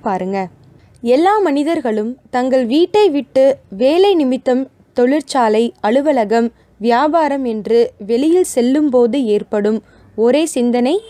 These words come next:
தனவரவு பெற வேண்டும் என்பது. போகும் காரியங்களில் வெற்றியை அடைய வேண்டும் என்பதும் தான். பிள்ளைக்கு உயர்கல்விக்கு இடம் கிடைக்க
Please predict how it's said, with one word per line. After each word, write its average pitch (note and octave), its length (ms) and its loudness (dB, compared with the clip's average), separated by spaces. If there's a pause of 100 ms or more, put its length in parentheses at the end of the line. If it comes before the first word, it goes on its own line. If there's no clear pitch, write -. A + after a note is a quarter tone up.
(460)
தனவரவு C#4+ 640 2
பெற A#3 140 0 (100)
வேண்டும் A#3+ 400 0
என்பது. F3+ 320 -6 (600)
போகும் F4+ 360 2 (100)
காரியங்களில் B3+ 680 0 (220)
வெற்றியை E4 420 0 (200)
அடைய B3+ 200 2 (100)
வேண்டும் B3 320 0 (160)
என்பதும் G3 480 -4
தான். G3 160 -2 (480)
பிள்ளைக்கு F4+ 560 2 (300)
உயர்கல்விக்கு C4+ 840 -2 (280)
இடம் E4 280 0
கிடைக்க C4 380 0